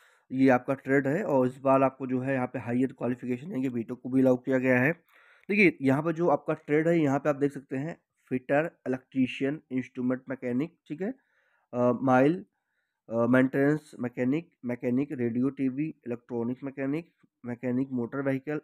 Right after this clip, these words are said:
वायरमैन, ट्रैक्टर मैकेनिक, आर्मेचर कॉइल वेंडर, ठीक है, वाइंडर और मैकेनिक डीजल, ओके। और यहाँ पे हीट इंजन, टर्नर, मैकेनिस्ट, ये है आपका।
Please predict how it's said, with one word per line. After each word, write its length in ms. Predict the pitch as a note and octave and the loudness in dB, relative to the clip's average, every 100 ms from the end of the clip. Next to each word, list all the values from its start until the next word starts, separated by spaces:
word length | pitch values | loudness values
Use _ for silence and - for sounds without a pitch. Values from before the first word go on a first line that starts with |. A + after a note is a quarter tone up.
| A#2+ | -10
वायरमैन, 640 | A2 A#2 B2+ C3 C3 C#3 | -4 -2 0 0 -2 -2
ट्रैक्टर 440 | C#3 B2 - - C#3 | -6 -14 -14 -10 -10
मैकेनिक, 480 | C3+ C3 B2+ C3+ - | -8 -6 -6 -8 -10
आर्मेचर 520 | A2+ A#2 A2+ G#2+ C3+ | -8 -6 -6 -6 -10
कॉइल 380 | C#3 C3 B2+ C3 A2 | -6 -4 -2 -4 -6
वेंडर, 420 | A2+ G#2+ B2 C#3+ | -4 -2 0 0
ठीक 460 | - _ _ B2+ | -4 _ _ -8
है, 140 | E3+ A3+ _ - | -6 -6 _ -6
वाइंडर 400 | B2 C3 B2+ E3+ - _ _ _ _ - | 0 2 2 0 -4 _ _ _ _ -6
और 240 | C3+ C#3+ - | 0 0 0
मैकेनिक 560 | D3+ D3+ F3 D#3+ E3 C#3+ | -4 -4 -4 -4 -4 0
डीजल, 420 | C3+ C3+ D#3+ G3 _ _ _ _ _ _ _ _ _ _ _ _ _ - _ _ D#3 | 0 4 2 0 _ _ _ _ _ _ _ _ _ _ _ _ _ -20 _ _ -6
ओके। 240 | F3 A#3 _ _ _ _ - | -2 -2 _ _ _ _ -2
और 360 | C3+ C3 B2+ | 4 6 4
यहाँ 200 | C3 C3 | 4 2
पे 120 | C3+ C#3 | 2 0
हीट 300 | B2 D3+ D#3 | 0 0 2
इंजन, 340 | D#3 D#3+ F3+ | 0 0 -2
टर्नर, 460 | - C#3 B2+ C#3 D#3 | -2 0 2 0 -2
मैकेनिस्ट, 640 | D3 B2+ B2+ B2 E3 - - - _ _ _ B2 | -2 -4 -2 -2 -2 -4 -20 -20 _ _ _ -8
ये 220 | A#2 B2 | -4 -2
है 180 | B2+ C#3+ | 0 0
आपका। 380 | C3+ - F3 | 0 -4 -8